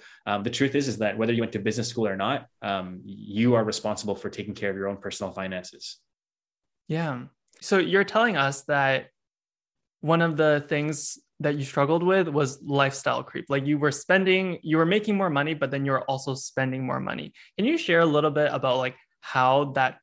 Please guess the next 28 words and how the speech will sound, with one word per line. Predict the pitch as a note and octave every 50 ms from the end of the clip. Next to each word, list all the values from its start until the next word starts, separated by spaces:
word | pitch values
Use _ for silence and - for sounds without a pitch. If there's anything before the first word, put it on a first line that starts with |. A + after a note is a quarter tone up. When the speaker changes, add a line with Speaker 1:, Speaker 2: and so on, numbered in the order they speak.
| _ _
Speaker 2:
how | - - D#3+
you | D#3+ E3 E3+ E3
fell | E3 - - D3+ C3+ C3+ C#3 C3+
into | C#3 C3+ - D3
that | C3 C3 B2+ -
trap | - - B2+ A#2+ C3+ C#3
and | C#3+ C3+
then | C#3 C3+ C3+
what | D3 D#3 E3
you | E3+ D#3 C#3+
did | C3 C3+ C3 B2+ -
to | - B2+
get | - C3 - -
out | B2+ C3 -
of | - -
it? | - - -
'Cause | - - C#3 B2+ C3+ - _ - - - _ -
that's | - E3 E3+ -
a | A3
very | F3+ C#3+ C3+ C3+ C3+ D3 C#3+ C#3+ C#3+ C#3+ C#3+ C#3
common | C#3 C#3+ - - C3+ C3 C3+ C3+ C#3 C#3+ C#3 D3
<laughs> | -
problem | - D3 C#3 C#3 C3+ C3+ C3+
that | C3 C3 B2+
a | B2
lot | B2 A#2+ B2
of | B2 A#2+
people | - - - - - C#3+